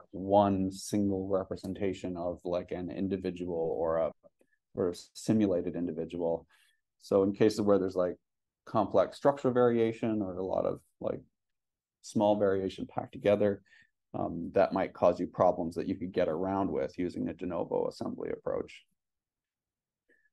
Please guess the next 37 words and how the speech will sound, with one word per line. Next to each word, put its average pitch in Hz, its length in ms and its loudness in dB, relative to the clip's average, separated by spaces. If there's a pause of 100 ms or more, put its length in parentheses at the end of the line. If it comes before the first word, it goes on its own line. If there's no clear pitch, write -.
(120)
Um, 104 200 4
aligning 123 360 8
to 147 100 4
the 127 100 8
transcriptome, 127 1120 2
um, 104 480 0
if 110 160 -6
you 135 100 4
have 143 220 6
short - 380 2
reads, 95 340 -2
this, 98 220 -4 (200)
this 110 280 0
used 110 160 2
to 101 80 2
be 95 180 2
the 92 480 -4
preferred 92 560 -2
path, 87 420 -2
like 95 180 -8
if - 140 -8
you 98 60 -2
had 90 140 -4
less 92 340 0
than 92 160 -2
fifty 92 320 -6
base 85 300 -4
pairs. 90 480 -2 (680)
Um, 92 300 -2 (1000)
that 113 300 8
is 98 100 0
not 101 200 4
as 90 80 -6
common 98 380 0
now, 101 220 0
so 95 180 0
most 92 340 -6